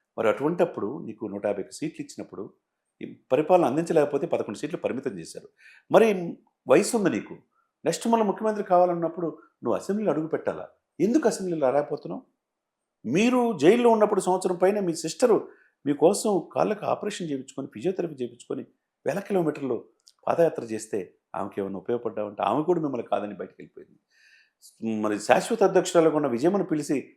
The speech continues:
ఆ అధ్యక్ష పదవే తీసుకున్నావు తల్లి దగ్గర. తల్లి లేదు, చెల్లి లేదన్నట్టు సరస్వతి భూమంలో ఉన్న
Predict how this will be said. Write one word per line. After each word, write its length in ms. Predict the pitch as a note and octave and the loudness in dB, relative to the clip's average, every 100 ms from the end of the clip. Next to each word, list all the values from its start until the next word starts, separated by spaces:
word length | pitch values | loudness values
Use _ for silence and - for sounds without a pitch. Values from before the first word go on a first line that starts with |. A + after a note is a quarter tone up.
| - | -2
ఆ 180 | - B2 | 4 6
అధ్యక్ష 300 | B2+ D3+ - | 6 2 0
పదవే 220 | C#3 B2+ B2+ | -2 0 0
తీసుకున్నావు 400 | G#2+ - G#2 F2+ | -2 -10 -10 -8
తల్లి 340 | F#2 G#2 G2 | -6 -6 -8
దగ్గర. 140 | E2+ E2+ _ _ _ - | -10 -18 _ _ _ -6
తల్లి 180 | G#2 D3 | -4 -4
లేదు, 240 | B2+ A#2+ | -4 -4
చెల్లి 300 | A#2 - G#2+ | -6 -8 -8
లేదన్నట్టు 640 | A#2 G#2+ G2 F#2+ - F#2 - _ _ | -4 -4 -6 -10 -10 -12 -12 _ _
సరస్వతి 400 | - F#2+ - D#3 | -6 -6 -4 -4
భూమంలో 360 | C#3 B2+ A#2+ A#2 | 0 0 0 0
ఉన్న 280 | A2 G#2+ | -2 -4